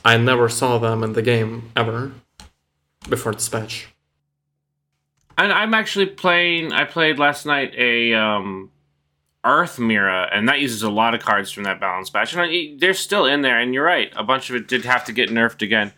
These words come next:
Speaker 2: So, uh, yeah, I, I, I don't know, it was fun. Guard Fox wasn't fun, and Titus Guard wasn't very fun, but Titus Guard wasn't exactly right when that patch came out. It was a little bit before that.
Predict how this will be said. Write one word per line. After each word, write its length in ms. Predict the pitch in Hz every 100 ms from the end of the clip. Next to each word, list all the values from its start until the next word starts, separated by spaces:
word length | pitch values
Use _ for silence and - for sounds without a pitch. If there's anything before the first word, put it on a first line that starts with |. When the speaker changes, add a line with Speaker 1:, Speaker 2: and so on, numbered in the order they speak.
| _ _ -
Speaker 2:
So, 300 | - 175 160
uh, 60 | 120
yeah, 380 | 226 226 123 - -
I, 140 | 160
I, 160 | - 156 - _ -
I 120 | 208
don't 140 | 196
know, 140 | 156 170
it 80 |
was 200 | 185 185
fun. 440 | - 208 214 190 151 - _ _ _ _ 139 -
Guard 520 | 185 202 233 175 120 _
Fox 580 | - 165 151 - - - -
wasn't 440 | 120 143 131 123
fun, 300 | 127 117 113
and 260 | 101 113 -
Titus 480 | - 143 151 143 -
Guard 480 | - 113 107 101
wasn't 340 | 101 107 107 95
very 220 | 104 95
fun, 340 | - 101 98
but 140 | 98 - _ _ _ _ _
Titus 300 | 175 185 185
Guard 220 | 151 139
wasn't 640 | 127 120 113 107 - - - _
exactly 640 | 120 110 127 123 120 117 110
right 420 | 98 113 110 98
when 200 | 107 101
that 180 | 98 -
patch 320 | 95 - -
came 180 | 92 95
out. 320 | 90 87 92
It 80 | 104
was 140 | 101
a 40 |
little 140 | 104 95
bit 140 | 98
before 380 | 90 - 98 95
that. 340 | 92 90 -